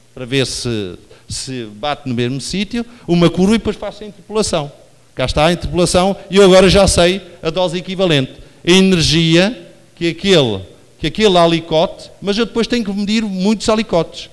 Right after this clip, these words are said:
E se eles não cumprirem, eu tenho, com os requisitos, eu tenho que os deitar fora. E isto mede às vezes a qualidade do laboratório, é o número de alicotes que obedecem aos critérios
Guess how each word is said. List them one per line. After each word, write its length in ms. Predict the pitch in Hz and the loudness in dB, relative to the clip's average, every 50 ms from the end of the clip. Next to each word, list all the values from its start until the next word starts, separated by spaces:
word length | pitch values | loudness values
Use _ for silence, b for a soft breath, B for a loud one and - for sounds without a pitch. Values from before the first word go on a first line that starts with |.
| b b | b b
E 80 | 151 147 | -8 -6
se 120 | - - | -2 0
eles 120 | 240 220 196 | 0 2 2
não 120 | 226 226 | 2 0
cumprirem, 600 | 185 208 214 196 147 170 170 175 175 208 220 214 - - | 2 2 0 2 2 0 0 2 2 0 0 -2 -4 -8
eu 80 | 180 175 | -8 -4
tenho, 220 | - 202 202 180 | -4 -4 -6 -6
com 260 | - - - 165 160 | -10 -6 -2 0 0
os 100 | 151 131 | 0 -2
requisitos, 600 | 113 135 131 - - 131 123 151 196 - - - B B B | -4 -8 -12 -12 -12 -8 -6 -6 -6 -6 -8 -16 B B B
eu 80 | 160 | -10
tenho 160 | - 196 208 190 | -6 -6 -6 -6
que 80 | - | -4
os 60 | 185 | -2
deitar 260 | 185 196 185 - 208 202 | -2 -2 0 0 -2 -2
fora. 320 | - 165 139 123 107 104 - - b b b b b b | 0 -2 -2 -2 -4 -8 -12 -20 b b b b b b
E 140 | 117 127 139 | -8 -8 -6
isto 240 | 139 - - 135 143 | -6 -6 -6 -6 -2
mede 260 | 139 147 156 147 165 | 0 0 0 0 0
às 100 | 147 127 | -2 -2
vezes 200 | 147 170 156 170 | -2 -6 -6 -6
a 60 | 160 | -6
qualidade 600 | - 160 160 147 139 127 139 143 156 156 170 180 175 B B B B B B B B | -6 -4 -4 -4 0 2 2 2 2 0 -2 -8 -12 B B B B B B B B
do 180 | - 127 135 139 | -10 -4 -2 2
laboratório, 720 | 147 165 160 156 143 131 - 147 147 156 170 196 196 185 143 - | 2 4 4 2 0 0 0 2 2 2 2 0 -4 -6 -8 -6
é 280 | 147 151 165 190 196 - | -2 0 0 0 0 -2
o 120 | 160 156 160 | -2 -2 0
número 280 | 175 214 226 208 185 | 0 0 0 0 2
de 60 | 180 | 2
alicotes 840 | 175 170 165 156 - - 175 190 208 202 - - - - - - - b b b b b b _ | 2 2 0 -2 -4 0 0 0 0 0 -4 -12 -10 -10 -10 -10 -12 b b b b b b _
que 160 | - - 202 214 | -10 -4 0 0
obedecem 640 | 208 185 156 143 156 156 185 196 - - 220 208 202 | 0 0 0 0 2 2 2 2 0 -2 -2 0 0
aos 200 | 214 214 - - | 0 0 0 -2
critérios 680 | - 208 208 196 - 180 175 180 185 175 - - - | -4 -6 -6 -4 -2 0 0 0 0 -2 -6 -10 -12